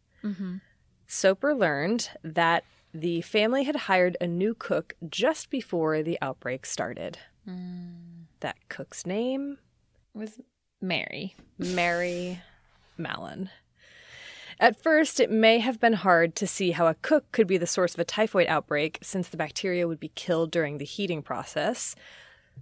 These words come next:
Speaker 2: But then it was revealed that one of Mary's most popular dishes was ice cream and fresh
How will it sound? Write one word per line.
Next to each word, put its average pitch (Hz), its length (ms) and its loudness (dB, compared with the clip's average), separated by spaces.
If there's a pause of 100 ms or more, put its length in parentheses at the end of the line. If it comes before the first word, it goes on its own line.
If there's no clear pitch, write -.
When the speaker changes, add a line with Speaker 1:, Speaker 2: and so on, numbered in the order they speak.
(180)
Speaker 2:
But 277 180 0
then 247 160 -2
it 311 100 4
was 254 200 0
revealed 254 680 4 (100)
that 214 400 2 (440)
one 214 300 4
of 214 120 0
Mary's 226 480 4
most 226 240 2
popular - 560 0
dishes 185 760 2
was 196 520 0 (180)
ice 220 320 2
cream 220 560 2
and 185 240 0
fresh - 580 0